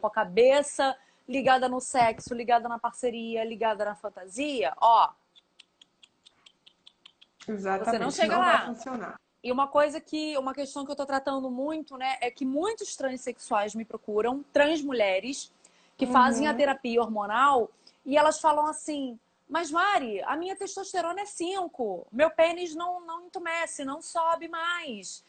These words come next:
Speaker 1: e eu não tenho mais desejo sexual." Eu falo, "Ué, mas, teoricamente, a terapia sexual tá substituindo seus hormônios masculinos pelos femininos.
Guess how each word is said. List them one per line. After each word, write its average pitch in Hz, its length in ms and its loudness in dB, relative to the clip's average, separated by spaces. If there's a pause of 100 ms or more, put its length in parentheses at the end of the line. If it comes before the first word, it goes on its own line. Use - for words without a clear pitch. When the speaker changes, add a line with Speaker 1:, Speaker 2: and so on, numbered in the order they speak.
(280)
Speaker 1:
e 294 80 2
eu 453 100 8
não 453 140 4
tenho 453 180 2
mais 466 160 0
desejo 453 400 0
sexual." 415 1040 2 (380)
Eu - 100 -10
falo, 262 240 2
"Ué, 214 220 2
mas, - 260 -18 (720)
teoricamente, 220 680 2
a 302 60 -10
terapia 220 480 -4
sexual 190 600 -2 (280)
tá 220 120 4
substituindo 220 680 -10
seus 202 220 -4
hormônios 208 380 -6
masculinos 269 560 -4
pelos 370 260 -2
femininos. 220 800 0